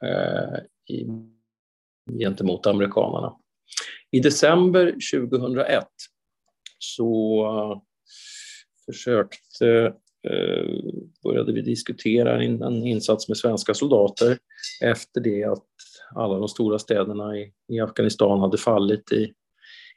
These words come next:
i norra alliansens händer. Eh, det sätt på vilket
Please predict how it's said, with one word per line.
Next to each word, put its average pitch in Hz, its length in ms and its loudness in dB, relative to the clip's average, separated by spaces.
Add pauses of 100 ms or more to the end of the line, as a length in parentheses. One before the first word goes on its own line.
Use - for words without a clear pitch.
i 113 100 2
norra 113 260 8
alliansens 107 640 0
händer. 104 460 -4 (140)
Eh, 104 440 0 (1000)
det 117 100 6
sätt 120 340 2
på - 80 0
vilket 117 340 2